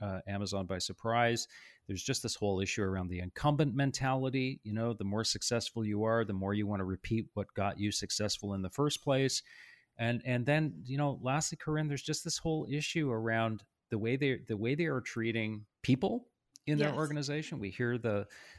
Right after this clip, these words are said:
Speaker 1: the, the, the horrid conditions that people are apparently working on, uh, under in their, uh, warehouses. And then there's also this backlash, uh, by vendors. You know, we, we've talked about the bait and switch, um, that Amazon is orchestrating against its own brands and, and vendor partners. And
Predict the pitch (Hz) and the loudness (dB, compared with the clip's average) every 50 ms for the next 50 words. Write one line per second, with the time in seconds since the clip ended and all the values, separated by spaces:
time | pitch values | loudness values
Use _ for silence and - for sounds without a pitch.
0 | - - - 107 98 95 - 104 101 92 80 - - - - - 117 107 113 120 | -14 -6 -4 -4 -4 -4 -4 -6 -8 -8 -10 -12 -16 -12 -6 -4 -2 -2 -2 -4
1 | 117 - 127 113 98 107 107 - - 127 123 127 113 - - 120 98 - - 120 | -4 -4 -4 -2 -2 -2 -2 -2 -4 -4 -4 -4 -4 -2 -2 -2 -2 -2 -4 -6
2 | 110 - 120 110 107 104 - - 113 113 110 104 101 101 98 101 107 - - - | -6 -4 -4 -4 -4 -4 -4 -4 -4 -4 -4 -4 -4 -4 -2 -4 -4 -6 -6 -6
3 | 120 117 113 110 107 - - - 104 107 104 95 90 - - - 113 107 107 131 | -4 -2 -2 -2 -2 -4 -6 -8 -8 -8 -8 -8 -10 -14 -10 -8 -6 -4 -2 -2
4 | 131 123 - 101 101 95 92 92 87 - - _ _ _ 104 107 95 92 90 87 | -2 -2 -2 -2 -2 -2 -2 -4 -4 -8 -12 _ _ _ -10 -10 -8 -8 -10 -12
5 | 87 _ _ _ - 98 104 110 107 117 131 139 139 147 165 165 - - - - | -16 _ _ _ -4 -2 0 0 2 2 0 0 0 -2 -4 -4 -4 -6 -10 -14
6 | - - - _ _ _ - - 120 120 147 151 156 - - - 131 139 - - | -20 -20 -20 _ _ _ -6 -4 -2 0 0 0 0 -2 -4 -4 -2 -2 0 0
7 | 143 151 180 180 - 151 131 110 123 120 - - 110 113 117 - - 123 120 117 | 0 0 0 0 0 0 0 0 0 0 0 0 -2 -2 -2 -2 -2 -4 -4 -4
8 | - - 120 117 117 113 113 - 117 113 101 117 117 135 147 - - - - - | -4 -4 -4 -2 -2 -2 -2 0 0 0 0 0 0 -2 -2 -4 -6 -6 -4 -4
9 | - 98 95 92 95 101 95 85 85 82 95 101 95 - - 107 104 98 - 101 | -4 -2 -2 -2 -2 -2 -4 -4 -6 -6 -6 -8 -8 -6 -4 -4 -4 -4 -4 -4
10 | 101 101 92 - 98 - 107 98 95 - 113 98 - - - - - - - - | -4 -2 -2 -2 -2 0 0 0 0 -2 -2 -2 -2 0 0 0 0 -2 -4 -6
11 | - - - - - - 101 92 87 90 87 87 87 87 - _ _ _ _ - | -6 -6 -10 -12 -12 -10 -8 -6 -6 -6 -6 -8 -10 -12 -16 _ _ _ _ -2
12 | 98 92 95 92 95 92 90 - 95 92 90 90 85 95 92 92 - - 98 - | -2 0 0 0 0 -2 -2 -2 -2 -2 -2 -2 -2 0 -2 -2 -2 -4 -6 -6
13 | - - 107 101 95 95 98 98 95 - 98 95 92 - - 98 - - 107 101 | -4 -2 -2 -2 -2 -2 -2 -4 -2 -2 -2 -4 -4 -4 -8 -8 -6 -4 -2 -2
14 | 98 92 - 90 - 170 - 101 - 90 87 92 - - 95 92 92 - 98 98 | -2 -2 -4 -4 -6 -6 -6 -6 -6 -6 -4 -4 -4 -4 -4 -4 -4 -4 -4 -4
15 | 95 90 - 101 110 139 165 147 - - 92 87 82 - 95 98 95 107 95 92 | -4 -2 -2 -2 -2 -2 -2 -4 -4 -4 -4 -4 -4 -4 -4 -4 -2 -2 -2 -2
16 | 92 | -4